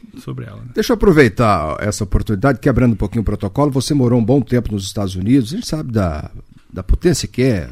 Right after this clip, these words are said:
Speaker 2: os Estados Unidos em termos de avanços em vários aspectos, e não é diferente da educação.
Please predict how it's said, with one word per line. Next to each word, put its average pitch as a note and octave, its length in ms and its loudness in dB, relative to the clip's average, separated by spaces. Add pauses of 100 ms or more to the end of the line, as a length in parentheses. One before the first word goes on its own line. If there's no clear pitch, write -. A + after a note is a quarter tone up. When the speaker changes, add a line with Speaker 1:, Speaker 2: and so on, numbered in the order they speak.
(140)
Speaker 2:
os E2 120 -12
Estados G2 260 -4
Unidos G#2+ 260 0
em G2 80 -4
termos G2+ 640 -2
de E2+ 360 -4
avanços G#2+ 560 0
em F#2 100 -4
vários F3+ 300 -6
aspectos, D#3 500 -6
e G2+ 60 -10
não G2 160 -4
é A#2 40 -2
diferente G#2+ 400 -6
da - 80 -6
educação. G#2 560 0